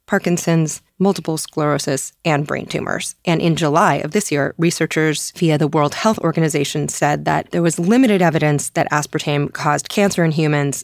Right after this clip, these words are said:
but they classified it as possibly carcinogenic. Yet, if you were to saunter over to the Wikipedia page titled Aspartame Controversy, the first paragraph says that, quote, "Potential health risks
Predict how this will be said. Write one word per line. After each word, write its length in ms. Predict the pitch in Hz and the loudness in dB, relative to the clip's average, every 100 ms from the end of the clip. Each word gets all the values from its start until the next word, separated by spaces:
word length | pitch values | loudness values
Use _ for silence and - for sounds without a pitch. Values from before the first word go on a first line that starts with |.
| _ | _
but 180 | 180 160 | 0 0
they 100 | 175 | 0
classified 520 | - 165 - 160 151 | 0 0 0 0 0
it 100 | 151 | 0
as 180 | 143 - | -2 -4
possibly 640 | - 156 147 151 160 175 | -2 0 0 -2 -6 -8
carcinogenic. 800 | - - 151 - 156 - - - - _ _ _ | -6 -6 -4 -4 -4 -6 -8 -10 -18 _ _ _
Yet, 440 | 190 175 - - - _ - | 0 0 0 -8 -18 _ -2
if 220 | 185 - | 0 2
you 80 | 196 | 2
were 100 | 185 | 2
to 100 | 180 | 0
saunter 440 | - 151 151 - - | 0 0 0 -2 -2
over 300 | 165 165 156 | -2 -4 -4
to 460 | - 175 170 165 - | -2 2 2 0 -2
the 100 | 165 | -2
Wikipedia 640 | 175 - - - 202 139 143 | -2 -4 -8 -2 0 0 -4
page 440 | - 170 - - | -8 -8 -10 -12
titled 420 | - 160 151 147 - - | -6 -2 -2 -4 -8 -8
Aspartame 600 | - 269 - 156 160 147 | -6 -4 -6 -4 -4 -4
Controversy, 800 | 160 - 147 - 143 117 - 165 - - _ | -4 -6 -4 -4 -6 -6 -8 -12 -14 -20 _
the 120 | - 185 | -2 -2
first 560 | - 226 226 - - | 0 2 2 0 -10
paragraph 580 | - 190 180 165 143 131 | -2 2 4 2 0 -2
says 440 | - 143 135 135 | -2 -2 0 -2
that, 280 | - 139 - _ - | -2 -2 -4 _ -6
quote, 320 | 160 156 - - | -2 -2 -6 -12
"Potential 560 | - - 240 254 - | -8 -2 0 2 0
health 360 | 240 - 233 - | 0 0 0 0
risks 440 | 151 147 - - | 0 0 -4 -12